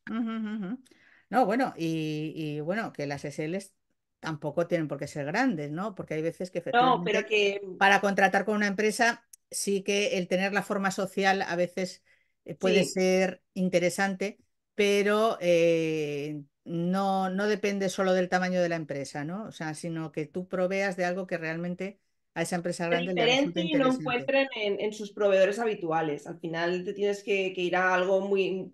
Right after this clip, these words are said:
Speaker 2: muy nicho para que, que ellos salgan de sus proveedores habituales, que es lo, lo más complejo con gran empresa, ¿no? Llegar a, a, a que te den de alta, ¿no? como proveedor y que te tengan en su
Speaker 1: Ujú.
Speaker 2: lista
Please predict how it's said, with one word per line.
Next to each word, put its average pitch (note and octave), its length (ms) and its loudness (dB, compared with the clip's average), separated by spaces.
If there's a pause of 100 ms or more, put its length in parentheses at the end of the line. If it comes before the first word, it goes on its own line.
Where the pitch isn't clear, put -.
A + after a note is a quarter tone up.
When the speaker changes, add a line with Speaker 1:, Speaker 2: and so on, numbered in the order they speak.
(120)
Speaker 2:
muy G3 300 0
nicho A3 640 -2
para F#3 240 0
que, E3+ 500 -2 (340)
que G3 120 2
ellos G3 260 4
salgan G#3+ 380 4
de A3+ 100 0
sus A3 160 -8
proveedores F#3+ 480 2
habituales, F3 720 2
que - 100 -10
es F3 60 -12
lo, F3 340 2
lo F3 120 2
más F3+ 200 -2
complejo F#3 540 -2
con F#3+ 140 -2
gran F3 200 0
empresa, E3+ 600 -2
¿no? F#3 140 0
Llegar F3+ 380 -2
a, F3+ 460 2 (220)
a, G3 240 -2
a F#3 180 2
que F3+ 120 -2
te E3 440 0
den F#3 160 0
de G3 100 2
alta, F3+ 240 4
¿no? G3 140 0
como G3 240 -6
proveedor F#3+ 600 2
y A3+ 160 -4
que F3 180 -4
te E3+ 120 -8
tengan E3+ 340 -2
en F#3+ 80 0
su D3+ 160 -4
Speaker 1:
Ujú. - 0 -
Speaker 2:
lista F#3 300 -6